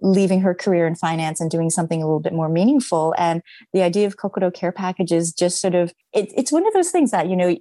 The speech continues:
I met the right person at the right time and we had the right idea that just sort of felt right to us. And so we thought, you know what, hey, let's, let's give this a chance. You know, let's, why not,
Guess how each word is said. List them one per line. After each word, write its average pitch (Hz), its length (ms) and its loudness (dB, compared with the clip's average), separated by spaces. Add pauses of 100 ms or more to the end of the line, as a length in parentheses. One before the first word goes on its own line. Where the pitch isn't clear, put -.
(160)
I 185 100 0
met 185 240 -2
the 208 80 -2
right 190 220 -2
person 170 640 -2
at 156 160 -4
the 180 80 0
right 175 280 0
time 160 440 0
and 151 100 -2
we 170 80 -4
had 156 140 -2
the 160 100 0
right 156 260 0
idea 160 380 0
that 151 160 -2
just 160 300 -2 (160)
sort 196 200 -2
of 208 80 0
felt 175 320 -2
right 151 260 -2
to 311 180 0
us. 453 340 -4 (160)
And 220 140 2
so 240 100 0
we 240 100 2
thought, 240 220 0
you 262 60 4
know 262 100 4
what, 247 120 2
hey, 226 260 0
let's, 214 320 -2
let's 254 180 -2
give 254 160 -2
this 240 140 -2
a 202 40 -2
chance. - 460 -4
You 190 160 0
know, 185 120 4
let's, 185 220 0
why 202 240 0
not, 220 260 0